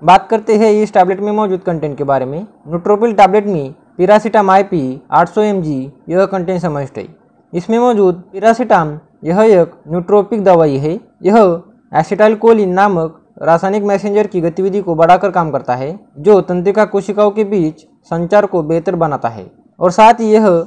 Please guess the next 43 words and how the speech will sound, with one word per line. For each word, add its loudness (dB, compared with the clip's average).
oxygen 0
की -6
कमी -2
से -4
brain 2
और 2
nervous 0
system -8
की -4
सुरक्षा -4
भी -4
करता -4
है। -8
बात 4
करते 0
हैं 4
इस -2
tablet 2
के -2
uses -4
की। -20
Doctor -2
इसे 0
किन -6
किन -4
समस्या -4
में -4
इस्तेमाल -4
करते -6
हैं? -12
इसका 0
उपयोग 0
Alzheimer 4
रोग 0
की -6
समस्या 0
दूर -4
करने -4
के -4
लिए 0
किया 0
जाता -2
है -6